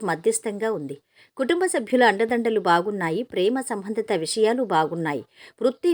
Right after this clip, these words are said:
వ్యాపారాలు బాగున్నాయి, వైవాహిక జీవితం బాగుంది. ఈరోజు వీరు పాటించవలసిన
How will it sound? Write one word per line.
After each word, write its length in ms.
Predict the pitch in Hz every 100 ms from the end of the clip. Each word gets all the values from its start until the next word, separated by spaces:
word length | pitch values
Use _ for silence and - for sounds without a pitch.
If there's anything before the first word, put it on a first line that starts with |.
| 285
వ్యాపారాలు 520 | 214 233 233 214 190 180
బాగున్నాయి, 520 | 165 202 202 165 190 254
వైవాహిక 480 | 165 165 220 214 220 175
జీవితం 360 | 170 202 - 175 170
బాగుంది. 380 | 143 135 135 139 _ _ _ -
ఈరోజు 300 | 240 277 285
వీరు 240 | 247 180 -
పాటించవలసిన 720 | 170 214 220 185 151 -